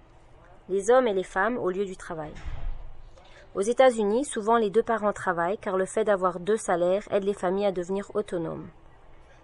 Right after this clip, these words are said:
Il est aussi commun que les femmes fassent le même travail que les hommes et que les femmes supervisent des employés mâles.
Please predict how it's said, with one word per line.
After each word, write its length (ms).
Il 100
est 60
aussi 220
commun 380
que 120
les 120
femmes 300
fassent 240
le 60
même 160
travail 280
que 120
les 240
hommes 260
et 100
que 120
les 140
femmes 260
supervisent 840
des 220
employés 460
mâles. 360